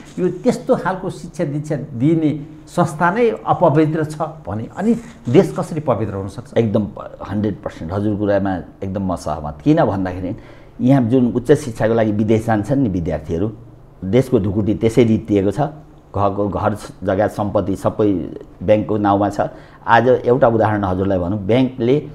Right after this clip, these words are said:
Speaker 2: दिनहुँ पाँच हजारदेखि दस हजार मान्छेहरूको घर लिलामको चाहिँ नोटिस निकाल्छ। यहाँ काठमाडौँको सत्तरी पर्सेन्ट घर ब्याङ्कको लोनमा छ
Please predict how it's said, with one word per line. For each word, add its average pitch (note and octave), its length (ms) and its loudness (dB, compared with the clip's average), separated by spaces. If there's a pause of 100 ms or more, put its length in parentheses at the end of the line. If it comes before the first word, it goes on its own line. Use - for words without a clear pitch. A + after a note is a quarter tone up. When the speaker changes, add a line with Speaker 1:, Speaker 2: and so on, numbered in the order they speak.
(600)
Speaker 2:
दिनहुँ C#3+ 800 4
पाँच C3 320 0
हजारदेखि A#2 460 4
दस A2+ 360 2
हजार A#2+ 240 4
मान्छेहरूको G#2 520 -2
घर G2 260 0
लिलामको G2+ 520 0
चाहिँ G#2 380 0
नोटिस F#2+ 380 -2
निकाल्छ। D#2 360 -4 (2250)
यहाँ B2+ 140 4
काठमाडौँको B2+ 500 4
सत्तरी C#3 400 0
पर्सेन्ट A2+ 380 0
घर G2 220 2
ब्याङ्कको A2 360 2
लोनमा F#2+ 380 0
छ - 100 -12